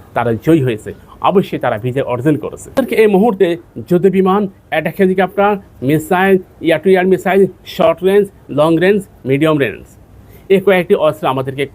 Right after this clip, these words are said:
ক্রয় করতে হবে কিংবা তৈরি করতে হবে। শত শত অস্ত্রের কারখানা নির্মাণ করতে হবে।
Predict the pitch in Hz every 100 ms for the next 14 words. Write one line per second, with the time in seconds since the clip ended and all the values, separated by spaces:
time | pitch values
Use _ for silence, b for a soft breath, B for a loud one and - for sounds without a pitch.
0 | _ - 156 185 156 127 120 - 69 -
1 | 175 156 151 196 202 160 131 120 110 -
2 | - b b - 226 220 190 202 196 165
3 | - 165 156 160 160 165 165 147 139 160
4 | 135 113 120 117